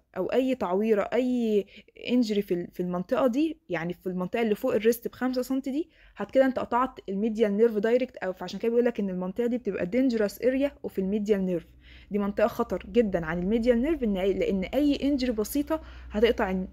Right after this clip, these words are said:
الميديال نيرف، عشان هنا هو سوبرفيشال، يعني مجرد متغطي بسكين وسوبرفيشال فاشيا. ادي الميديال نيرف نازل اهو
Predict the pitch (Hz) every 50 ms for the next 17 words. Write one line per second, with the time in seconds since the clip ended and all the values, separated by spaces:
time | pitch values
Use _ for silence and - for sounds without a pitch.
0 | - 185 190 175 180 190 196 254 240 233 262 233 233 262 294 277 247 214 - 185
1 | 190 208 233 247 220 240 240 240 233 - - 202 190 190 - - - 214 - -
2 | 160 147 156 - - - - - - 196 196 190 190 208 220 233 226 208 196 185
3 | 180 208 220 - - 208 185 180 - - - 214 214 214 208 - - - - -
4 | 190 - - 185 185 180 - - 208 202 - 214 196 190 - - 165 - - -
5 | - - - - - - - - - - _ - _ _ _ _ - - _ _
6 | _ _ _ - _ - - - - - _ - - _ - - - _ - -
7 | _ _ - - - _ _ - - - - 233 233 220 233 277 330 _ _ _
8 | _ _ _ - _ _ _ _ - - _ - _ - _ _ _ _ - -
9 | - _ _ - - _ _ _ _ _ _ _ _ _ _ _ - - - _
10 | _ _ _ - _ _ _ _ - - _ _ _ _ _ _ _ _ _ _
11 | - 202 202 214 226 208 214 220 202 196 196 214 247 294 - _ _ _ _ _
12 | _ _ _ _ _ - _ _ _ _ _ _ _ _ _ - 190 196 208 220
13 | 196 208 196 196 196 240 311